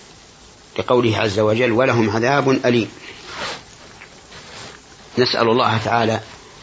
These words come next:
أن يجعل عملنا جميعا خالصا لوجهه موافقا لمرضاته،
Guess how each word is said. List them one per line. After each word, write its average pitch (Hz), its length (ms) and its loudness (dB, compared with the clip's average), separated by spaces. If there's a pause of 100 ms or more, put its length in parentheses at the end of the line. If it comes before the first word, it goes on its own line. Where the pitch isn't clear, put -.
(240)
أن 127 80 2
يجعل 117 320 2
عملنا 110 580 2 (640)
جميعا 123 500 2
خالصا 135 480 0
لوجهه 113 500 0 (3000)
موافقا 127 480 2
لمرضاته، 117 680 0